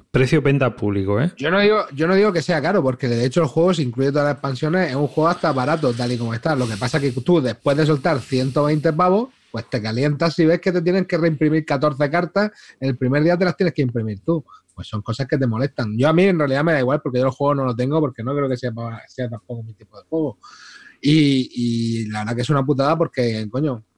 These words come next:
Speaker 2: intentan sacar un juego que es arriesgado, un juego que mola, que esté en castellano, porque es un juego que, que tiene,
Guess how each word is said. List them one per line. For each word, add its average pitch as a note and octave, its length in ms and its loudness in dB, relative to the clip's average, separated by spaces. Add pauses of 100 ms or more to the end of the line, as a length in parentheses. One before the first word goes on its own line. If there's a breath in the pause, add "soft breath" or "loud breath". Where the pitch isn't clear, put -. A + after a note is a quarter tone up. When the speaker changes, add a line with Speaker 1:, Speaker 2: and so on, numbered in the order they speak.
(280)
Speaker 2:
intentan B2 380 -4
sacar C#3 280 0
un C3+ 100 0
juego D#3+ 320 2
que C#3 160 0
es - 100 -6
arriesgado, C3 680 0
un F#3 120 0
juego C#3 240 0
que C3 120 0
mola, C#3+ 340 2
que A#2+ 80 -4
esté C#3 180 -4
en C3+ 80 -2
castellano, C#3 560 0
porque B2+ 240 -2
es C3+ 40 -2
un C3+ 60 -4
juego C#3 380 2
que, A#2+ 340 0
que A2+ 120 -8
tiene, B2 500 -2